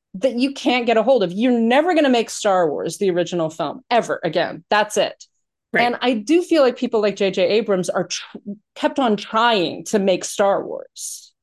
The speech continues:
Speaker 2: Mm-hmm. Yeah. Well, and, and it's,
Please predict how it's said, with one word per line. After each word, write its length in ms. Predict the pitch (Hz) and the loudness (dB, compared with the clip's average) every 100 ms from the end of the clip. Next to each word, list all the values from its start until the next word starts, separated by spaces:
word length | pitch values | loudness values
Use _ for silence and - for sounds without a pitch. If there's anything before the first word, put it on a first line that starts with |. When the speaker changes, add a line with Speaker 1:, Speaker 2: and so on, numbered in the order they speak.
| - | -4
Speaker 2:
Mm-hmm. 400 | 196 185 160 175 175 _ _ _ 190 | -2 -2 -6 -10 -14 _ _ _ -2
Yeah. 260 | 180 160 147 _ _ - - - - - | 0 0 -4 _ _ -20 -18 -18 -20 -4
Well, 120 | 254 | 0
and, 380 | 214 262 240 226 - | 2 4 4 2 2
and 600 | 240 220 214 202 - - _ _ _ _ | 4 6 6 2 -2 -8 _ _ _ _
it's, 540 | 233 226 - - - | 2 2 0 -6 -6